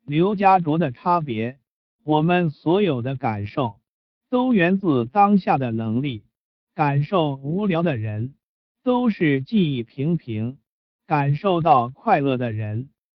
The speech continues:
都是技艺高超的。但每一个精湛技艺的演奏家，每一个微操了得的电子竞技者，其实都是经过漫长的无聊练习，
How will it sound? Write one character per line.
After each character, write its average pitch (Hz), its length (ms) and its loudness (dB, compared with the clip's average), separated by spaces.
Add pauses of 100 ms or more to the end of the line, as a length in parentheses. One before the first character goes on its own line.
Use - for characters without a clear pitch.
(180)
都 247 280 0
是 143 320 0
技 147 420 0
艺 113 80 -4
高 190 320 2
超 180 260 0
的。 127 220 -2 (640)
但 160 320 6
每 143 260 2
一 147 160 0
个 143 320 0
精 220 320 2
湛 143 320 2
技 175 300 0
艺 160 80 -2
的 113 240 -4
演 113 380 -6
奏 147 200 0
家， 131 360 -2 (480)
每 156 240 4
一 147 200 0
个 143 300 -2
微 208 300 -2
操 190 340 2
了 131 380 -2
得 139 180 -2
的 127 240 0
电 123 340 0
子 113 360 -6
竞 160 260 0
技 151 180 -4
者， 107 300 -10 (500)
其 220 360 4
实 160 340 -2
都 220 280 -2
是 156 280 -2
经 180 300 -2
过 120 360 -2 (280)
漫 180 320 2
长 147 200 -4
的 127 280 0
无 151 300 -4
聊 156 220 2
练 170 320 2
习， 113 440 -4